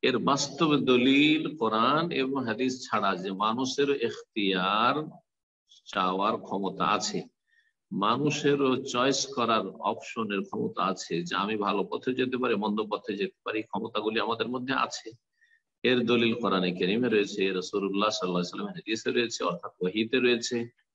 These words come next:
এবং এর দলিল হচ্ছে, আহ, মানুষের অনুভূতি, মানুষের অনুভূতি, যে অনুভূতি একটা শক্তি রয়েছে আমাদের, যেটা হাড়ে হাড়ে আমরা টের পাই, তাতে আমরা অনুভব করি যে আমাদের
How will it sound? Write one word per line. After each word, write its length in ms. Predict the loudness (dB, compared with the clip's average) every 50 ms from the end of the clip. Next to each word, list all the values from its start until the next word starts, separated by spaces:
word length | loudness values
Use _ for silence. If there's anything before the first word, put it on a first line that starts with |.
| _ _ _ _ _ 0
এবং 360 | 2 4 4 4 4 2 4
এর 340 | 4 6 6 6 4 4 4
দলিল 360 | 4 4 4 4 4 4 4
হচ্ছে, 800 | 4 2 0 -2 -4 -10 -10 -6 -2 0 2 2 2 2 0 0 -2 -4 -8 -10 -16 _ _ _ _ _ _ _ _ -4
আহ, 360 | -2 0 0 0 -2 -2 0
মানুষের 540 | 0 0 2 0 -2 -2 -2 -2 -2 -2 0
অনুভূতি, 580 | 2 2 4 6 6 6 4 2 0 -10 -12 _ _ _ _ _ _ _ _ -8
মানুষের 360 | -8 -6 -6 -6 -6 -6 -6
অনুভূতি, 580 | -4 -4 -2 -2 -2 -2 -2 -4 -6 -8 -12 -16 _ _ _ _ _ _ _ _ _ _
যে 120 | -10 -6 -4
অনুভূতি 480 | -2 0 0 0 2 2 0 2 0
একটা 180 | 0 0 -2 -6
শক্তি 360 | -6 -4 -6 -6 -2 0 2
রয়েছে 300 | 2 4 2 2 2 -2
আমাদের, 420 | -2 0 -2 -2 -2 -2 -2 -2
যেটা 320 | -4 -6 -6 -8 -10 -12 -10 -6
হাড়ে 220 | -4 -2 -2 0
হাড়ে 160 | -2 -2 -2
আমরা 180 | -2 -2 -4 -4
টের 240 | -2 2 2 2 2 2 0
পাই, 280 | 0 0 0 0 -4 -10 _ _ _ _ _ _ _ _ _ _ _ _ _ _ _ _ -6
তাতে 200 | -6 -4 -2 0
আমরা 200 | 2 4 4 4
অনুভব 480 | 4 4 4 4 4 4 4 2 0 2
করি 220 | 2 2 4 4 2
যে 80 | 2
আমাদের 600 | 0 0 0 0 0 -2 0 -2 -2 -2 -4 -12